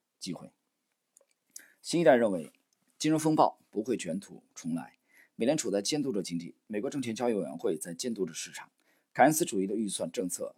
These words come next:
也避免了商业周期的影响。这种极端乐观主义的一个完美例子就是半虚构的投资者。伟大的温菲尔德，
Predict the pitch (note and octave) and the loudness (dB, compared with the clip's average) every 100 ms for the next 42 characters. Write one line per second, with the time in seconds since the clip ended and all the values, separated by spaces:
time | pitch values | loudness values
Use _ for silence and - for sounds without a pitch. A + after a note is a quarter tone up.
0 | - F#2 C#3 A#2+ D#2+ - - E2+ E2+ D2+ | -16 -10 -2 -2 -2 -10 -8 -6 -8 -10
1 | - D#2+ C#2 - D#2+ D#2 - - _ _ | -14 -18 -20 -12 -8 -6 -8 -12 _ _
2 | _ - B2 F#2 - A2 D#3+ C3+ C#3+ A2 | _ -4 -2 -2 -4 -2 -2 0 2 2
3 | F2+ D2+ D2 F2+ G2 F2+ C3 - G2 - | 0 -6 -10 -10 -6 -4 -4 -4 -8 -8
4 | - - - - - - - F#2 F2 A#1+ | -14 -16 -12 -10 -4 -2 -2 -8 -10 -10
5 | - C2+ - - _ _ _ - G2 C3+ | -18 -20 -20 -20 _ _ _ -4 2 4
6 | F#2+ - - A2+ A2+ G2 D2 C#2 C#2+ | 4 2 -4 -8 -4 -4 -4 -14 -20